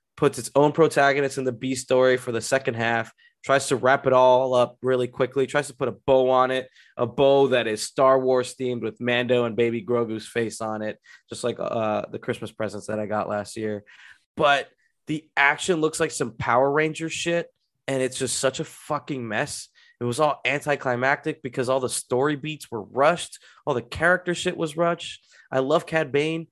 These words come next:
but he was so rushed. And I feel like there's so much you could have done with that character.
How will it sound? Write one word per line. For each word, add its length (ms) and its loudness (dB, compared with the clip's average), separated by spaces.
but 80 -14
he 80 -4
was 160 -4
so 200 -4
rushed. 540 -8
And 100 -12
I 40 -16
feel 120 -6
like 120 -8
there's 140 -10
so 220 -8
much 180 -8
you 60 -10
could 140 -4
have 100 -8
done 180 -4
with 120 -10
that 200 -6
character. 640 -4